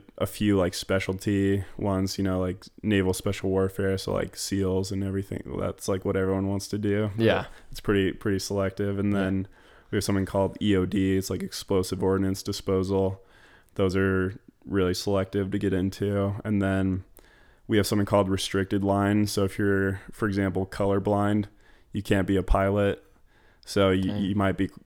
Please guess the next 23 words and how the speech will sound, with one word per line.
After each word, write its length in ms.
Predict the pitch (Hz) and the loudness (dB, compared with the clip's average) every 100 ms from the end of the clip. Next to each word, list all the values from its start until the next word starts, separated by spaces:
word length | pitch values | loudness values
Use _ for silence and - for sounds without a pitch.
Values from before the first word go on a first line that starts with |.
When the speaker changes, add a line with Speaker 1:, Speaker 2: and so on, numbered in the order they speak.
| _ _ _ | _ _ _
Speaker 1:
you 120 | - 101 | -2 0
know, 140 | 95 | 2
you 140 | 95 101 | 2 2
mi-, 160 | 101 - | 0 -2
you 120 | 104 | -2
might 160 | 98 - | 0 0
qualify 480 | 101 95 - 95 | 0 0 0 -2
for 180 | 98 101 | -2 -4
restricted 480 | 101 - 101 98 101 | -4 -2 -2 0 -2
line 320 | 101 101 101 | 0 0 0
where 100 | 104 | 0
you 100 | 101 | 0
can 180 | - 104 | -2 -2
do, 400 | 101 101 98 95 - - - - - _ _ _ | 2 2 0 -4 -8 -20 -20 -20 -20 _ _ _
um, 540 | - 95 92 90 92 98 - _ | -6 -4 -2 -4 -4 -8 -18 _
you 120 | - | -2
know, 120 | 101 90 | 0 0
like, 140 | 90 | -2
cyb-, 420 | - 101 98 98 - | -2 2 2 2 0
uh, 320 | 98 95 92 95 | 0 0 -2 -4
cyber 640 | - 101 98 98 98 98 | -2 0 2 2 2 0
operations 800 | 101 101 98 98 98 107 101 98 | -2 0 2 2 0 -2 -2 -2
or, 640 | 98 101 98 95 95 95 | -2 0 0 0 0 -2